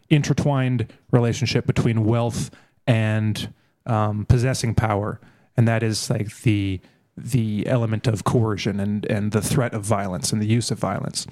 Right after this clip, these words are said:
So there's been this link between violence and, um, and wealth.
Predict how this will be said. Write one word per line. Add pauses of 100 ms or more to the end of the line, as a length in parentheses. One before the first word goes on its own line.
(240)
So
there's
been
this (560)
link
between
violence
and, (440)
um, (960)
and
wealth.